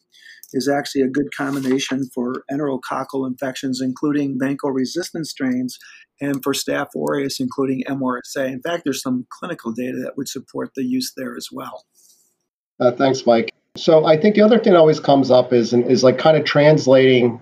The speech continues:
Speaker 2: you know, this, this synergy data that, that we see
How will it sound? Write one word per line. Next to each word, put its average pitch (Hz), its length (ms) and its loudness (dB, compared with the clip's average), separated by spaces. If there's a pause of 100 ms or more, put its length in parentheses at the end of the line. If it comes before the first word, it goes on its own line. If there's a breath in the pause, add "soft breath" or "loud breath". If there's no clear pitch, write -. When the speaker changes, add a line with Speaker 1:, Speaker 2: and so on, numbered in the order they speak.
Speaker 2:
you 127 100 2
know, 117 240 6
this, 113 340 2
this 117 220 -2
synergy 135 420 4
data 117 520 6
that, 110 240 2
that 113 180 4
we 117 100 4
see 113 520 4